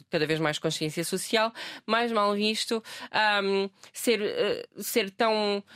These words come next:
tão explicitamente colocado em crónicas de jornais ou, ou abertamente dito em programas de,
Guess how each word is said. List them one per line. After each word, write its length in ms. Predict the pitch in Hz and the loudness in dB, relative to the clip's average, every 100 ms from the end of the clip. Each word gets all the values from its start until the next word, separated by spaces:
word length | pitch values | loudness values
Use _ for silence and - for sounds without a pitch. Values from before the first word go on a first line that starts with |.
| - | -8
tão 100 | - | -2
explicitamente 1040 | 208 - 240 226 233 - 214 208 214 208 - | 0 2 0 2 -2 0 2 4 2 0 -2
colocado 520 | 208 196 208 196 190 | -2 0 2 2 4
em 140 | 190 | 2
crónicas 640 | 190 208 190 190 185 196 175 | 2 4 4 2 2 0 -2
de 140 | 160 | 0
jornais 880 | 180 185 190 185 180 180 175 185 - - - | 2 4 4 4 2 2 0 -2 -6 -10 0
ou, 420 | 170 170 170 160 | 4 4 4 4
ou 120 | 165 | 4
abertamente 680 | 175 185 175 180 175 175 180 | 4 2 0 0 2 0 -4
dito 500 | 156 170 185 - 185 | -4 -4 -4 -2 0
em 320 | 175 170 165 | 2 0 -4
programas 500 | 180 180 180 175 165 | -2 0 2 2 0
de, 380 | 160 175 170 170 | 0 2 4 2